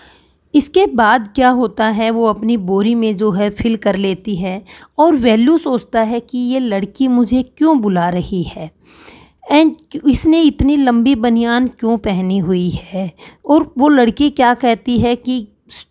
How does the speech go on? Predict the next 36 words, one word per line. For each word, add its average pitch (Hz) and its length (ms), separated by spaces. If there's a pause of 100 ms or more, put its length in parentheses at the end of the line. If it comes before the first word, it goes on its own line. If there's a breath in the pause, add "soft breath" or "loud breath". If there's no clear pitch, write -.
(400)
बुरी 202 360
तरह 226 280
से 247 160
मूर्खों 233 500
की 240 160
तरफ, 220 400 (260)
तरह 220 220
मेरी 220 400
साइड 208 440
घूरने 190 460
की 208 160
ज़रूरत 185 460
नहीं 185 380
है, 214 200 (360 loud breath)
आपका 196 400
नाम 190 380
क्या 185 220
है, 180 160
नाम 180 360
बताइए। 165 500 (360 loud breath)
वेल्यू 226 360
बुड़बुड़ाता 214 720
है, 214 260
उसकी 208 360
स-, - 140
मतलब 202 500
दूसरी 196 440
साइड 208 380
देखते 196 400
हुए 202 200
उसकी 214 340
साइड 208 380
देखता 208 420
भी 220 140
नहीं 185 400
है 190 160